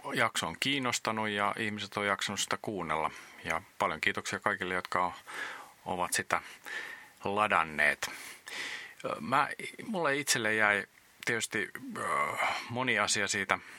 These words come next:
haastattelusta mieleen, mutta silloin tietosuojavaltuutettu Aarnio kertoi muun muassa uusista ohjeista, mitä rekisterinpitäjille on tulo-,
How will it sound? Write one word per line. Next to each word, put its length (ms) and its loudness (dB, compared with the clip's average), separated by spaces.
haastattelusta 640 0
mieleen, 360 6
mutta 340 0
silloin 500 2
tietosuojavaltuutettu 1160 0
Aarnio 420 2
kertoi 560 2
muun 180 -4
muassa 440 2
uusista 400 0
ohjeista, 540 0
mitä 200 2
rekisterinpitäjille 880 4
on 140 0
tulo-, 380 2